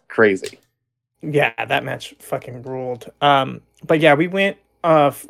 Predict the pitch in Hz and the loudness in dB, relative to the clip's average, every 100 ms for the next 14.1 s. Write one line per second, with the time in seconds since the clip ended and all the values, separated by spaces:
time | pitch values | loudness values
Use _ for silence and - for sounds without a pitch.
0 | - 165 147 170 190 165 240 240 170 165 | -2 2 2 2 0 0 6 8 8 4
1 | 185 - 151 151 147 156 143 - - 156 | 0 -4 0 2 4 2 2 0 2 2
2 | - 185 175 185 - 214 - 196 185 185 | 4 4 8 6 4 -4 0 2 4 2
3 | 202 - - - 220 - 180 175 156 156 | -2 -6 -14 -16 -6 6 10 10 10 6
4 | - _ _ - - 220 175 160 160 160 | -6 _ _ -12 0 4 4 2 2 4
5 | 147 143 - 156 156 175 180 151 170 156 | 4 0 0 -2 -2 -4 -2 2 2 4
6 | 160 151 147 143 160 175 165 139 135 139 | 2 0 -2 -4 -4 -2 0 2 0 -2
7 | 131 - 160 143 135 - 139 127 123 - | -4 -2 0 0 -2 -2 -2 0 -2 -2
8 | 147 139 135 127 131 135 131 131 135 139 | 0 0 0 -6 -8 -6 -4 -4 0 0
9 | 131 127 127 123 113 123 - 147 135 143 | 0 -2 -4 -6 -6 -6 -4 -4 -4 -8
10 | 131 104 - - _ _ - 135 127 151 | -8 -10 -18 -20 _ _ -2 0 4 4
11 | 156 160 135 147 165 160 143 127 143 143 | 6 6 4 4 6 8 8 6 2 2
12 | 135 139 139 127 131 131 143 131 123 117 | 0 2 4 2 -2 -4 -4 -2 -4 -6
13 | 127 - 123 113 120 120 117 120 113 127 | -12 -6 -6 -4 -8 -8 -2 -2 0 -2